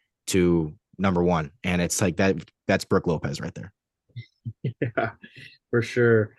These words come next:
Speaker 2: Um, and I think it was kinda underrated, like, how much he missed last year and, like, missing that impact in the regular season. Obviously, they were still, you know, towards the top of the conference, but it's like,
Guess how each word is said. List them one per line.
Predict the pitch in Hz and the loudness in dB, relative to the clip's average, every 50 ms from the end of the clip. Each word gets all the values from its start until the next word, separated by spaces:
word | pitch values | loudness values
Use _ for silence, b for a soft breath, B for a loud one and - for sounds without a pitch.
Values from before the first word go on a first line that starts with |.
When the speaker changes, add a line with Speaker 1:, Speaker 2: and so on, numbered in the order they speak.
| b b b b _ | b b b b _
Speaker 2:
Um, | - 123 127 127 123 117 110 110 | -2 0 0 2 2 2 2 2
and | 123 131 | 2 0
I | 139 | 0
think | 139 185 185 185 | 2 2 0 0
it | |
was | 175 160 - | 0 0 -2
kinda | - 165 135 | -2 -2 0
underrated, | 139 147 143 143 143 143 135 | 2 4 6 6 6 6 6
like, | 120 110 - | 2 0 -2
how | 127 131 | -4 -4
much | 135 135 135 127 | -2 -2 -4 -2
he | - 135 | 0 0
missed | 117 101 98 107 127 135 - - - | 0 0 -2 -4 -4 -6 -6 -8 -8
last | 110 104 98 92 87 - - - | -6 -6 -6 -8 -12 -16 -12 -8
year | 107 98 92 90 87 - | -6 -6 -6 -6 -6 -4
and, | 113 | -2
like, | 117 113 107 113 | -2 -2 -2 -2
missing | 117 127 117 - 123 117 | -2 -2 -2 -2 -2 0
that | 113 110 - - 117 | 0 0 -2 -2 -4
impact | 120 117 110 - 113 107 104 - | -4 -4 -2 0 -2 -2 -2 -2
in | - 113 | -2 0
the | |
regular | 117 117 113 110 107 | 2 2 4 2 2
season. | - - 127 113 113 104 | 0 0 -2 0 -2 -2
Obviously, | 110 135 143 123 - 127 | -2 -2 -4 -2 -2 0
they | 117 113 | 2 2
were | 107 104 | 2 0
still, | 104 - - 131 127 120 113 | -4 0 2 4 4 4 4
you | 104 110 | 2 2
know, | 110 107 104 | 0 -2 -2
towards | 107 - 120 110 110 | -2 -2 -2 -2 -2
the | - 120 | -4 -4
top | 113 110 | -4 -4
of | 107 | -6
the | 113 | -10
conference, | - - 110 127 156 - - 101 95 95 - - - _ | -10 -6 -4 -4 -4 -4 -6 -8 -10 -10 -12 -18 -6 _
but | 123 120 | -2 0
it's | 117 110 - 131 | 0 0 0 0
like, | 123 113 107 101 - | 0 0 0 -2 -6